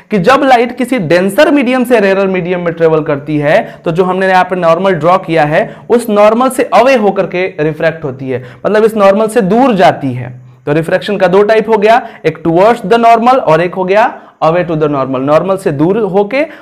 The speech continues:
और एक normal की तरफ झुक करके। अब जैसा कि हम लोग पहले भी पढ़ चुके हैं, यहाँ पे मैं एक बात बताना भूल गया, reflection of light में हम दो नियम पढ़ते हैं।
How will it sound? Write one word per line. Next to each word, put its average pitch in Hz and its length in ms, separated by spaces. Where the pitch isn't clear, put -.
और 160 120
एक 185 120
normal 170 300
की 165 120
तरफ 165 320
झुक 143 280
करके। 123 280
अब - 300
जैसा 202 280
कि 220 120
हम 226 160
लोग 226 140
पहले 208 200
भी 233 100
पढ़ 208 180
चुके 208 240
हैं, 202 220
यहाँ 190 160
पे 196 140
मैं 196 180
एक 180 140
बात 196 120
बताना 190 320
भूल 185 180
गया, 214 360
reflection 185 840
of 220 420
light 233 300
में 208 320
हम 180 200
दो 208 200
नियम 190 280
पढ़ते 131 300
हैं। 117 180